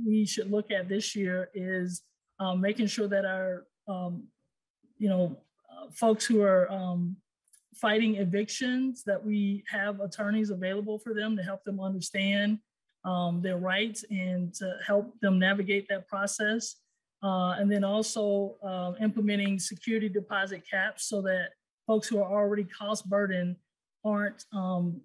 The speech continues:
missing out on opportunities to even access affordable, um, rental because they don't have enough money to secure, uh, a deposit. And then also other options around,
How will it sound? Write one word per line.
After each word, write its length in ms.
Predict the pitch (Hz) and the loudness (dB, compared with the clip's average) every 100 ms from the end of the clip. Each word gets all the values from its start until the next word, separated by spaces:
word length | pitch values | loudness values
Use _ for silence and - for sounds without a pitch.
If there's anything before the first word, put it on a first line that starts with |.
| _ | _
missing 400 | 196 214 208 202 | 2 2 2 2
out 140 | 202 202 | 2 2
on 80 | |
opportunities 840 | 185 196 196 180 214 202 185 180 - | 0 -4 -4 -2 0 0 -2 -4 -4
to 180 | 202 190 - | -6 -6 0
even 280 | 226 220 190 | 2 2 2
access 500 | 196 220 - 190 190 | 0 0 0 -2 -2
affordable, 720 | - 202 202 185 180 180 180 _ _ _ - | -2 2 2 4 2 2 -2 _ _ _ -6
um, 280 | 190 180 175 | 0 2 2
rental 500 | 220 262 226 185 180 | 2 2 0 -2 -2
because 400 | 185 - 208 190 | -4 -2 -4 -2
they 120 | 185 | -2
don't 220 | 180 196 | 0 -2
have 220 | 208 196 | -2 -4
enough 220 | 185 180 175 | -2 -4 -4
money 280 | 180 190 175 | -4 -4 -4
to 120 | - | -6
secure, 640 | 175 180 - 208 185 180 - _ _ _ | -8 -6 2 4 4 0 -4 _ _ _
uh, 440 | 190 180 175 170 - | -4 0 0 -2 -2
a 80 | 190 | -2
deposit. 720 | 175 165 214 214 185 170 160 - _ _ _ - | -2 -2 0 0 0 -2 -8 -12 _ _ _ 2
And 80 | |
then 140 | 233 220 | 6 6
also 480 | 220 226 240 247 220 | 4 2 2 0 0
other 320 | 214 226 208 | 2 2 2
options 420 | 208 202 - 196 | 0 -2 -2 -4
around, 640 | 190 190 185 185 180 180 | -2 -2 -2 0 -2 -2